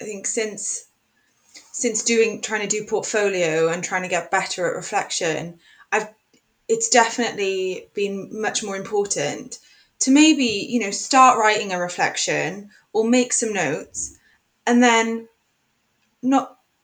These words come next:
you know, go to sleep is, like, the most extreme, go to bed and wake up and look at it tomorrow, or, you know, go have five, have a cup of tea, relax from the emotional side of things, and then come back to it, because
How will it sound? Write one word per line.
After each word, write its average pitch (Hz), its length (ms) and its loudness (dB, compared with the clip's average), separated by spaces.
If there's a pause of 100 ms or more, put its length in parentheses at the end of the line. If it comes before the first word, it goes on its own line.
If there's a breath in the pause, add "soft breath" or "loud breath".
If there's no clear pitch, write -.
(140)
you 226 100 -8
know, 180 140 -6
go 226 180 6
to - 140 2
sleep 202 320 -4
is, 190 100 -6
like, 175 120 -2
the 196 80 -6
most 190 200 -4
extreme, 180 320 -2
go 220 120 2
to 208 100 0
bed 190 240 4
and 196 100 -4
wake 196 220 -2
up 196 140 -6
and 196 80 -6
look 190 160 -8
at 190 60 -2
it - 100 -4
tomorrow, 180 680 -2 (280 loud breath)
or, 226 340 8
you 262 80 0
know, 214 220 0
go 262 200 6
have 247 240 -4
five, 185 500 4
have 220 180 -4
a 220 40 -10
cup 226 200 -8
of - 80 -10
tea, 202 580 0 (540 loud breath)
relax 226 580 4
from 214 160 -2
the 208 320 0
emotional 220 640 2
side 170 320 -2
of 160 80 -10
things, 185 680 -8 (720 soft breath)
and 240 160 4
then 262 300 6
come 240 180 -2
back 240 240 0
to 185 160 -4
it, 151 100 -4
because 208 640 -2